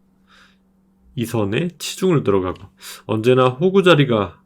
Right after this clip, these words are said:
급소가 되는 겁니다. 호구 쳐서 차단을 하면 끊어서, 네, 끊었을 때 위를 둘 순 없죠. 단수를 맞기 때문에 아래쪽을 이제 젖혀서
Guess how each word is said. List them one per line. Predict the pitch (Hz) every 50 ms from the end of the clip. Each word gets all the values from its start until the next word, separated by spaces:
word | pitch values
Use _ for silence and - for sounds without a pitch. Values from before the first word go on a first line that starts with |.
| _ _
급소가 | - - - - - 104 104 98
되는 | - 95 95 98
겁니다. | 95 95 90 85 85 76 85 87 104 139 165 151 - -
호구 | 151 151 151 147
쳐서 | 147 - 123 113 113 - 170 175 196 208 202 - _ _ _ - - _ _ _ - _ _ - - _
차단을 | - - 156 151 160 156 151 139 131
하면 | 123 131 151 156 160 131 101 - - - _ _ _ _ _ _
끊어서, | - 185 180 151 - - - - - _ _ _ _ _ _ _ _ _ _ _ _ _ _ - - - _ _ _ _ _
네, | - 104 101
끊었을 | - 165 170 175 170 147 - 156 147 147
때 | 156
위를 | 131 113 113 127 131 147 147
둘 | 143 127 120
순 | 117 - 135 123
없죠. | 107 - - - 131 135
단수를 | 135 - - 98 98 101 98 - 143 156 156
맞기 | 135 110 - - - 127 - -
때문에 | - 120 113 113 113 117 131 151 170 180 - - - - - - _
아래쪽을 | _ 104 104 113 127 127 - 143 135 143 143 139 123
이제 | 107 101 98
젖혀서 | - - 110 - - 160 143 - 101 - -